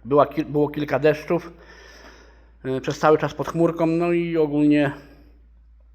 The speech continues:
e, rdza nie wychodzi, oksyda nie straciła, e, koloru, więc zobaczymy, jak to będzie. Dobra, na razie kończę. Tu muszę zrobić porządeczek,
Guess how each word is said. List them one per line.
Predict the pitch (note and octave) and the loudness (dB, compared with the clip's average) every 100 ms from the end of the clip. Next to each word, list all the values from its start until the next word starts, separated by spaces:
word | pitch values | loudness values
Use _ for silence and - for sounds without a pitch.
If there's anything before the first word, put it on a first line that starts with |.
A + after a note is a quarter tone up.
| _ _ - - | _ _ -18 -10
e, | A2+ G#2+ G#2+ G#2+ G#2 A2 G#2+ G#2+ - - - - | -8 -6 -8 -8 -8 -6 -8 -10 -18 -20 -20 -10
rdza | B2 D#3 | 0 2
nie | D3+ | 4
wychodzi, | C#3+ C#3+ B2 D3+ | 2 0 -2 -2
oksyda | C#3+ - D#3 C#3+ C3 - - - - - - | -4 -4 -2 2 2 0 -18 -20 -20 -20 -8
nie | C#3 | -6
straciła, | C3 C3 B2+ C3 B2 A#2+ - - - - - _ _ - | -4 -4 -4 0 2 0 -4 -20 -20 -20 -20 _ _ -14
e, | G#2 G#2+ G#2 G#2 G#2 G2+ G2+ G2+ F#2+ G2 G#2 | -10 -8 -8 -8 -8 -10 -10 -8 -10 -10 -2
koloru, | C3+ B2+ C3+ E3 D#3+ - | 2 2 2 -2 -6 -10
więc | C3+ C#3 - | -8 -8 -10
zobaczymy, | C#3 D3 E3 A#2+ F#2 - - - | -6 -4 -4 -6 -10 -12 -16 -12
jak | G#2+ | -12
to | - | -10
będzie. | F#2+ E2 - - _ - - - - - - - - - - | -12 -12 -12 -20 _ -20 -20 -20 -20 -20 -20 -20 -20 -18 -2
Dobra, | D#3+ C3 G#2 C3+ | -2 -2 -8 -8
na | C#3 | -4
razie | D3 C#3 | -4 -4
kończę. | B2+ D3 C3+ D#3 D3+ F3+ - - - _ _ - - - - - - - - _ _ _ _ - | -4 -4 -4 -2 -2 -2 -8 -20 -20 _ _ -20 -20 -20 -20 -20 -20 -20 -20 _ _ _ _ -10
Tu | C#3 | -8
muszę | B2+ B2 | -6 -8
zrobić | C3+ C3+ - | -8 -8 -8
porządeczek, | C3 C3+ C#3 D#3 D#3 D3 | -6 -4 -2 -2 -2 -6